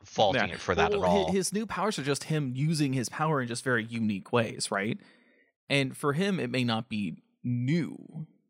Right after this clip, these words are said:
Speaker 2: They're just like, we, we're now seeing
Speaker 1: Well,
Speaker 2: him for
Speaker 1: it's
Speaker 2: the
Speaker 1: not,
Speaker 2: first time.
Speaker 1: it's not about new powers. It's just the, he just has to hit someone and they, they go down or get hit. Like, they're, people get overwhelmed by Luffy.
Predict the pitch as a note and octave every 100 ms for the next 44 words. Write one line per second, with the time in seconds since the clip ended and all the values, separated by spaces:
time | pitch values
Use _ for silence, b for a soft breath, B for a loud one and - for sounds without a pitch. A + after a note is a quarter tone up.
0 | _ _ _ _ _ - A2+ B2+ C#3+ C#3
1 | D3 - C#3+ B2 D3+ C#3 C#3 C#3 A#2+ C#3+
2 | B2 B2 B2+ D3 C#3 B2 A2+ A#2+ B2+ G#2+
3 | G2 A2+ - F#2+ F2+ F2 G#2 - F#2 -
4 | G#2+ F#2+ F2+ E2+ - b b b b b
5 | _ _ _ - - B2+ B2+ C3+ - B2
6 | - F#2+ A2 - - G#2 G2 F#2+ F2+ F2+
7 | - F#2 F2+ E2+ E2+ - _ _ _ -
8 | G#2+ A#2 G#2+ G2+ F#2+ F2+ F2+ F2+ E2 F#2+
9 | E2+ F2+ - G#2+ G2+ B B B - C3+
10 | B2+ A#2+ A#2+ G#2+ G2 F#2+ E2+ D#2+ D#2 D#2+
11 | D2+ D#2 D2+ C#2 - -